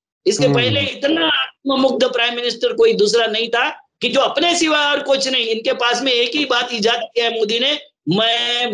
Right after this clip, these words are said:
Speaker 1: मैं और मैं, मैं किस
Speaker 2: हम्म।
Speaker 1: सिवा कुछ नहीं, मैंने ये किया, मैंने ये करूंगा, मैं ऐसा किया, मैं वो किया, मैं विश्वगुरु हूँ, मैं देश को विश्वगुरु बनाऊंगा,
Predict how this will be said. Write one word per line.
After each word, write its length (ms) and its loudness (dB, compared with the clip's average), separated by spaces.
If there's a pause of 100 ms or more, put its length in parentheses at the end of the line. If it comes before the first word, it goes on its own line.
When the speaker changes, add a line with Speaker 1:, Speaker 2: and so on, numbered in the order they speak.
(100)
Speaker 1:
मैं 220 0
और 220 0
मैं, 260 -2 (640)
मैं 180 2
किस 140 0
Speaker 2:
हम्म। 140 2
Speaker 1:
सिवा 180 2
कुछ 260 -4
नहीं, 200 2
मैंने 360 -2
ये 40 -2
किया, 280 -2
मैंने 260 -2
ये 180 0
करूंगा, 360 2
मैं 140 0
ऐसा 280 0
किया, 380 -2 (240)
मैं 100 0
वो 200 6
किया, 320 0
मैं 200 -2
विश्वगुरु 600 0
हूँ, 340 -2 (140)
मैं 200 0
देश 220 2
को 120 2
विश्वगुरु 500 0
बनाऊंगा, 580 0